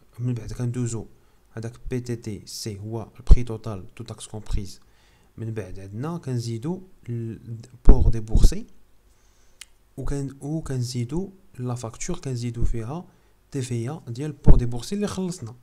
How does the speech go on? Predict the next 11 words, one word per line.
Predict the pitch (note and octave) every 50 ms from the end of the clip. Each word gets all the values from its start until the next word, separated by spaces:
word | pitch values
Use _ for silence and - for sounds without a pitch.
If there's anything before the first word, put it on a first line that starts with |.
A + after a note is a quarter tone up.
| -
دونك | - G#2 - A#2+
هذوك | A#2+ A#2 -
الجوج، | A#2 A2+ - E3 D#3+ - -
جوج | - C3+ - C3
الحوايج | B2 - F#3 F#3 D3+
اللي | D3+ E3 E3
خلصناهم. | - D3+ D3+ C3+ C3 - C3+ B2+ A2+ G2 - - - - - - - - - - - - _ _ _ -
وعندنا | - B2 A#2+ A#2 B2 D#3+ F#3+
النيت | F#3 F3+ F3+ F3 F3 D3
ا |
بايي | C3 - - A2 G2 F#2 - -